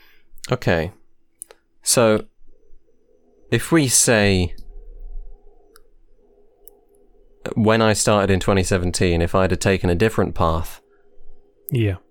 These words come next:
Speaker 1: I might have covered, um, more serious things like, uh, transhumanism. I might have talked about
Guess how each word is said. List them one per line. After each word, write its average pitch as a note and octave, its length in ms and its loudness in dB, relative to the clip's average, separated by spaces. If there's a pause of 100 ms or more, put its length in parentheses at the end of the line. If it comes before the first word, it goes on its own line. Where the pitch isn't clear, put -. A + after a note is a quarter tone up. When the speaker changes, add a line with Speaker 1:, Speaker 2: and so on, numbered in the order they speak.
(100)
Speaker 1:
I G#2 100 2
might G2+ 300 2
have F#2+ 140 -6
covered, F2+ 540 0 (960)
um, E2+ 560 0 (1200)
more F2+ 520 2
serious F2 1080 0 (260)
things F2 880 -2 (2250)
like, - 680 -2 (2750)
uh, F2 540 -2 (280)
transhumanism. F2 1300 0
I F#2 80 0
might F2 220 0
have E2+ 100 -6
talked - 320 -4
about E2+ 440 -2